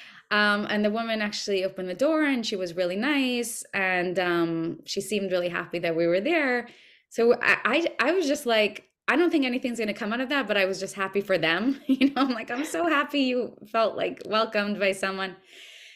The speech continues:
And then a few hours later, um, her husband, so this is Rachel that I'm talking about, she's gonna share her story.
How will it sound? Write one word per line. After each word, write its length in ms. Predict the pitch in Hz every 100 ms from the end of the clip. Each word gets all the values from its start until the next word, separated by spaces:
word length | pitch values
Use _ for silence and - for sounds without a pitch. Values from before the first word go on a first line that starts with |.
| - -
And 140 | 214 240
then 120 | 233
a 60 |
few 220 | 233 254 240
hours 360 | 226 220 208
later, 680 | 226 262 226 202 196 240 - _ -
um, 560 | 190 180 175 175 160 - -
her 180 | 202 180
husband, 480 | 202 190 170 160
so 100 | 180
this 200 | 185 208
is 260 | 240 185 -
Rachel 420 | - 185 - 165 -
that 100 | 175
I'm 100 | 170
talking 280 | 170 165 170
about, 220 | 156 165
she's 80 | -
gonna 140 | 170
share 160 | 160 165
her 60 |
story. 440 | 160 170 165 160